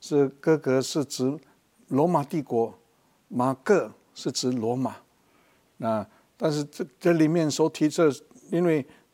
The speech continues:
当，那时候有一个时代的背景，所以特别就指向这罗马帝国跟这个罗马。那现在罗马帝国当然不存在了，不存在。那当然有新的解经家喜欢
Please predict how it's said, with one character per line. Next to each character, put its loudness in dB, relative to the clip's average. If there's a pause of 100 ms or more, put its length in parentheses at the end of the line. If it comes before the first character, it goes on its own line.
(200)
当， 2
那 4
时 -2
候 2
有 4
一 6
个 2
时 -4
代 2
的 -2
背 2
景， -4
所 -6
以 -6
特 -4
别 -2
就 -4
指 -2
向 -2 (380)
这 2 (540)
罗 0
马 2
帝 -2
国 2
跟 0 (280)
这 -4
个 -2
罗 2
马。 -2 (340)
那 -6
现 2
在 4
罗 4
马 2
帝 -6
国 0
当 -2
然 2
不 -6
存 -4
在 0
了， -10 (160)
不 -18
存 -12
在。 -12 (500)
那 -6
当 0
然 2
有 4 (260)
新 0
的 4
解 0
经 -2
家 4
喜 -4
欢 -2